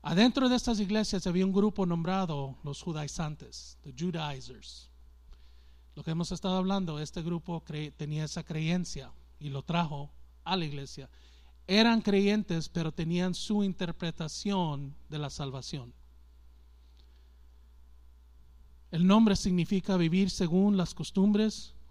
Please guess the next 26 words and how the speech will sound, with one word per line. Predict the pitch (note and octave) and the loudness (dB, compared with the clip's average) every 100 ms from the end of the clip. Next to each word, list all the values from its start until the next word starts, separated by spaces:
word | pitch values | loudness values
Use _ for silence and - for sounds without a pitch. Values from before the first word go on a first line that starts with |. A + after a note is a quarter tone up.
| - | -14
judío, | D3 E3 D#3+ A#2 - - - - - - - - - | -4 0 0 -2 -10 -14 -18 -20 -20 -20 -20 -20 -20
o | - | -16
judía, | - C#3+ D#3+ C#3 | -12 -6 -6 -6
perdón, | - C#3 C#3 C3 A#2 - | -8 -8 -8 -10 -12 -12
judío, | D3+ D#3 D3+ - - - - - - - - - - - - - - | -6 -2 -2 -4 -12 -16 -20 -20 -20 -20 -20 -20 -20 -20 -20 -20 -16
según | - D3+ E3+ | -8 -2 0
la | F3 | 2
ley. | E3+ B2 - - - - - - - - - - - - - - - - - - | 0 -2 -8 -16 -18 -20 -20 -20 -20 -20 -20 -20 -20 -20 -20 -20 -20 -20 -20 -8
Enseñaban | F#3 E3 F3 G3 A3+ A3 | -4 0 2 4 4 2
que | G3+ F3 | 2 2
debe, | E3+ F3+ D#3+ | 2 2 -2
de, | D#3 D#3+ D#3+ D3 | -4 -2 -2 -4
deben | C#3+ F3+ G#3+ A3+ A3+ A3 - - | -2 2 2 2 0 -2 -6 -12
de | D3+ | -6
haber | D#3 E3+ F#3+ | 0 2 2
un, | G3 F#3 D#3 | 2 0 0
debe | F3 F#3+ | 2 4
de | |
haber | F#3+ F#3+ | 2 2
un | G3 F#3+ | 2 2
balance | F#3+ G3+ A#3+ - E3 D3 D3 - - - - - - - - - | 2 4 2 0 -4 -4 -6 -12 -20 -20 -20 -20 -20 -20 -20 -12
entre | E3+ D#3+ E3 | -6 -2 0
la | D3+ D3 | 0 0
gracia | D#3 F#3 - G3 | 2 2 2 0
de | F3+ | 0
Dios | E3+ G3+ F3+ C3+ - - - - | 0 0 -2 -6 -10 -12 -18 -20